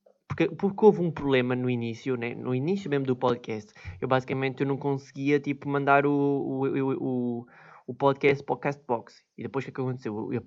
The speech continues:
apaguei tudo do Castbox. Mas pelo visto o gajo, tipo, meio criou uma conta e mandou também para lá mesmo.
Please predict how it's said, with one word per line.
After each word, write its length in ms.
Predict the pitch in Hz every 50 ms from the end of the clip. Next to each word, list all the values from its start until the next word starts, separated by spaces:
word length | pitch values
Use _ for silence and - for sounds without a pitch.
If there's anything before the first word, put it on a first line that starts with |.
| - _
apaguei 380 | - 143 131 127 120 135 135 131
tudo 300 | 135 - 143 135 123 120
do 160 | 120 120 110
Castbox. 680 | - 127 123 123 - - 117 110 101 - - - - -
Mas 140 | - 123 -
pelo 220 | - - 165 156
visto 280 | 131 135 135 131 - 147
o 20 |
gajo, 240 | 131 131 131 131 127
tipo, 220 | 131 151 123 - 120
meio 180 | 127 135 135
criou 240 | 135 - 135 139 139
uma 140 | 131 131 127
conta 440 | 127 - - 120 127 139 143 139 147
e 60 | 143
mandou 300 | 151 156 156 151 160 156
também 260 | 156 160 165 170 170
para 160 | 165 - 165
lá 180 | 165 160 165 170
mesmo. 400 | 175 180 180 165 143 127 117